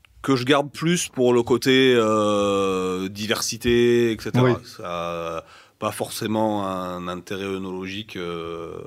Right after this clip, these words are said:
Speaker 1: faramineux.
Speaker 2: <laughs>
Speaker 1: Euh, du moins, seul, c'est pas, je trouve que c'est pas for-,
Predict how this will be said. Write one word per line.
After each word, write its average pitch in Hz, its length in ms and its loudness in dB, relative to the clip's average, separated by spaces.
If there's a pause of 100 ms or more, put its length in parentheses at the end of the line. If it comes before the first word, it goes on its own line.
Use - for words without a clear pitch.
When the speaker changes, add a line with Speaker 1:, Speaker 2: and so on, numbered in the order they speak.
(140)
Speaker 1:
faramineux. 95 640 -4 (340)
Speaker 2:
<laughs> - 520 -2
Speaker 1:
Euh, 85 240 -8
du 87 120 -10
moins, 104 280 -2
seul, 117 340 4
c'est 101 180 -8
pas, 92 640 -4
je 90 100 -12
trouve - 280 -14
que 92 120 -12
c'est 95 120 -10
pas 90 160 -4
for-, 82 440 -8